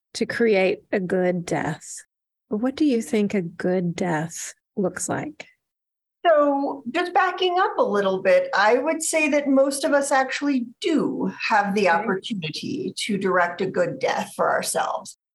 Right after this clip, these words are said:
Speaker 2: Four
Speaker 1: Okay.
Speaker 2: out of five of us will die following an illness or of old age. Only one in five will die suddenly. So we know that, and we know
Speaker 1: Mm-hmm.
Speaker 2: it's ahead. What's happened in our society is that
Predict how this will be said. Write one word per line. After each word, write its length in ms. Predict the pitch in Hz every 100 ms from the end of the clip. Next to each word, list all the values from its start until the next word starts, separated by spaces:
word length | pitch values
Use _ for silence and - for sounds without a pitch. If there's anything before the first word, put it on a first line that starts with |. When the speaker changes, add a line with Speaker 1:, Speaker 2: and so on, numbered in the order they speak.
| _
Speaker 2:
Four 100 | 330
Speaker 1:
Okay. 80 | 359
Speaker 2:
out 120 | 381 392
of 80 | 403 269
five 180 | 233 226
of 100 | 202
us 400 | 196 190 - - -
will 320 | 226 233 202
die 580 | 208 190 196 180 180 180 -
following 520 | - 208 208 202 190
an 80 | 190
illness 500 | 190 190 185 180 175
or 200 | 175 175
of 100 | 170
old 260 | 170 170
age. 420 | - - - - - _ _
Only 300 | 254 285 311
one 220 | 285 262
in 140 | 262 254
five 500 | - 185 165 165 165
will 140 | 180
die 220 | 175 160
suddenly. 500 | 160 - - - - - - _ _ _ _
So 140 | 453 320
we 80 |
know 240 | 339 370 381
that, 300 | - - - - _ _
and 120 | 220
we 120 | 240
know 160 | 254 277
Speaker 1:
Mm-hmm. 80 | 311
Speaker 2:
it's 120 | 320 277 -
ahead. 240 | 160 156 254 262 _ _
What's 260 | 196 208 -
happened 560 | 277 311 339 247 214
in 100 | 208
our 140 | 190 185
society 760 | - 190 285 370 262 208 196
is 380 | 190 190 185 175
that 480 | 202 180 180 185